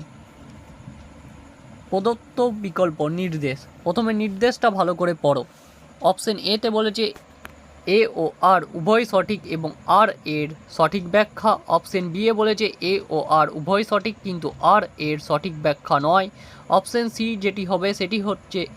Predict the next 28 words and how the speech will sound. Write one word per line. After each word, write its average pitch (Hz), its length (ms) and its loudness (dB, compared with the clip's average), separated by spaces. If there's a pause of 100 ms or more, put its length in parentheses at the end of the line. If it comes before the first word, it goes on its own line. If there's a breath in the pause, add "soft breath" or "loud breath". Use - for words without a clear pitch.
(100)
এ - 20 4 (100)
সঠিক 202 340 -2
কিন্তু 175 220 -6 (220)
আর 175 80 6 (120)
ভুল। 175 140 -4 (180)
অপশন 226 260 -4 (100)
ডি 185 100 -6 (140)
আছে 160 160 -6 (460 loud breath)
এ - 20 4 (140)
ভুল 185 160 -2 (140)
কিন্তু 165 240 -6 (220)
আর 202 100 4 (100)
সঠিক। 175 280 -6 (520 loud breath)
প্রশ্নগুলি 226 440 -2 (100)
গুরুত্বপূর্ণ, 214 540 -4 (320)
খুব 165 120 -4 (160)
ভালো 165 240 2
করে 208 120 2 (100)
প্রথমে 185 360 -6
প্রশ্নপত্রটি 190 720 -4 (100)
পড়বে, 180 280 0 (120)
তারপর 160 260 2 (100)
উত্তর 175 200 -4 (120)
করবে। 135 240 -6 (840 loud breath)
বিবৃতি 208 380 0 (120)
এ 214 120 4
তে 220 140 2
বলেছে 156 240 -2